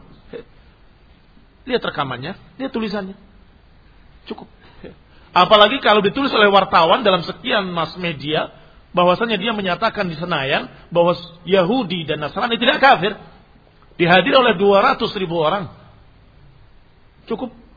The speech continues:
bukti itu? Cukup. Cukup. Nggak perlu mendatangi orangnya. Kata para ulama, dia kafir.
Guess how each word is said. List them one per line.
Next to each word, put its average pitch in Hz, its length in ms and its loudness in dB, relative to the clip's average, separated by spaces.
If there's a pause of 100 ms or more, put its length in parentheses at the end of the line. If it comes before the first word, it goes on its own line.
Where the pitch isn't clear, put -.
(220)
bukti 185 320 -6
itu? 240 80 -10 (240)
Cukup. - 240 -16 (1700)
Cukup. - 160 -16 (560)
Nggak 165 160 -2
perlu - 160 -6
mendatangi 165 340 -2
orangnya. 120 380 -10 (480)
Kata 208 240 -4
para 208 160 2
ulama, 202 240 0
dia 151 160 -2
kafir. 135 320 -6